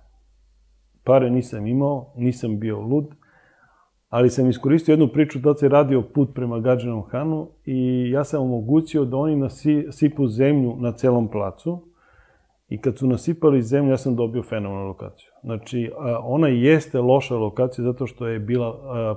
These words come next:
podložna poplavi, blizu je reke. I, a, poplave sam imao ovdje na ovom, ovoj lokaciji najmanje dvadeset puta.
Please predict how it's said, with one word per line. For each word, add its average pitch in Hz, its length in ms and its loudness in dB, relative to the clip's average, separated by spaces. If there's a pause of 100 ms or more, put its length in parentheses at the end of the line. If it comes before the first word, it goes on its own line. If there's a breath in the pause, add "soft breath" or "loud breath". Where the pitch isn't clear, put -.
(120)
podložna 123 420 0
poplavi, 110 440 -2
blizu 107 340 -4
je 101 80 -6
reke. 95 400 -10 (1300)
I, 113 440 -2 (100)
a, 123 220 -2 (180)
poplave 143 640 4
sam 123 320 -6
imao 143 260 0 (140)
ovdje 123 260 -2
na 120 100 -4
ovom, 123 320 -4
ovoj 117 520 -6
lokaciji 120 520 -6
najmanje 120 360 -6
dvadeset 101 480 -12
puta. - 240 -20